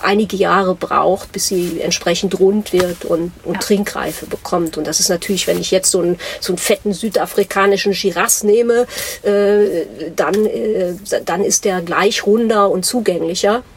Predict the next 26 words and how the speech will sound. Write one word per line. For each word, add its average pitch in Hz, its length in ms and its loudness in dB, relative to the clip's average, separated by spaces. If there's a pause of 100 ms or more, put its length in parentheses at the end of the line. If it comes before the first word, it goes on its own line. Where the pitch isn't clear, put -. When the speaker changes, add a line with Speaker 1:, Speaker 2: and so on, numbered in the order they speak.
(120)
Speaker 1:
Und 185 140 -2
das 170 180 0
braucht - 340 0
alles 156 280 -2
beim 175 160 -4
Spätburgunder 160 760 -4 (720)
eine 196 160 -8
Weile. 196 360 -10 (180)
Speaker 2:
Ja. 208 240 2 (920)
Ähm, 220 480 4 (400)
wann 214 320 0
hast 240 220 2
du 277 40 4
dich 240 200 0
entschieden, 214 480 0
ein 180 160 -4
Weingut 165 460 0
zu - 140 -6
kaufen? 226 520 -2 (920)
Seit 185 200 -8
wann 185 120 -4
habt 180 60 0
ihr 214 60 4
Speaker 1:
Entschieden. 190 460 2
Speaker 2:
das? 185 720 -4
Speaker 1:
<laughs> - 60 -18